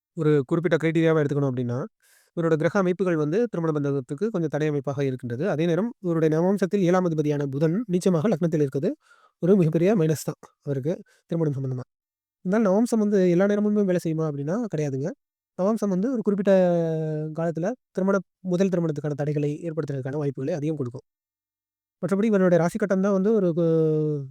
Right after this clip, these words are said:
ஒரு குறிப்பிட்ட காலத்துக்கு மேல முழுமையா வேலை செய்யக்கூடிய அமைப்பு இருக்கும். ஹம். இப்ப இவருக்கு திருமணம், மறுபடியும் இன்னொரு திருமணம் நடக்குமா அப்படிங்கிறத பத்தி நம்ம ஒரு தெளிவான விளக்கத்தை பார்க்கலாம். இவரோட ஏழாம் அதிபதி வந்து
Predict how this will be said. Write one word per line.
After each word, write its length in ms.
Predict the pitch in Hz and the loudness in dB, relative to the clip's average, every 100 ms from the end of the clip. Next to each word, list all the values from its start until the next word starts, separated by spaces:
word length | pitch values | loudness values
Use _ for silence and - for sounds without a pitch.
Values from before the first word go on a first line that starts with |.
| - | -16
ஒரு 160 | - 175 | -8 -6
குறிப்பிட்ட 260 | 185 175 170 | -4 -4 -4
காலத்துக்கு 340 | 165 170 160 | -2 -4 -4
மேல 240 | 151 226 247 _ _ _ 196 | -4 -4 -8 _ _ _ 2
முழுமையா 200 | 202 202 | 4 4
வேலை 140 | 165 | 2
செய்யக்கூடிய 380 | 156 147 135 156 | -2 -4 -4 -4
அமைப்பு 200 | 151 143 | -4 -4
இருக்கும். 220 | 127 - _ _ _ _ _ _ _ _ _ _ _ _ | -8 -10 _ _ _ _ _ _ _ _ _ _ _ _
ஹம். 200 | - 160 131 _ _ _ _ _ | -4 -4 -4 _ _ _ _ _
இப்ப 360 | 185 185 175 240 | -6 0 0 -2
இவருக்கு 560 | - 196 190 196 202 - _ _ _ _ _ | -2 -2 0 2 2 0 _ _ _ _ _
திருமணம், 280 | 214 226 226 | 4 4 6
மறுபடியும் 360 | 190 185 190 | 4 4 4
இன்னொரு 180 | 185 180 | 4 0
திருமணம் 280 | 165 175 175 | -2 -2 0
நடக்குமா 360 | 160 160 151 143 - | -2 -4 -6 -8 -6
அப்படிங்கிறத 280 | 156 156 139 | -4 -2 -4
பத்தி 300 | 139 - - _ | -4 -6 -8 _
நம்ம 280 | - 175 165 | -10 -2 0
ஒரு 140 | 156 147 | 0 0
தெளிவான 260 | 151 143 | 0 0
விளக்கத்தை 340 | 143 135 135 - | -2 -4 -6 -8
பார்க்கலாம். 220 | 135 233 - _ _ _ _ _ | -10 -12 -14 _ _ _ _ _
இவரோட 260 | 170 170 160 | 2 2 2
ஏழாம் 300 | 180 214 190 | 0 0 0
அதிபதி 220 | 165 156 | 0 -2
வந்து 320 | 147 165 | -2 -4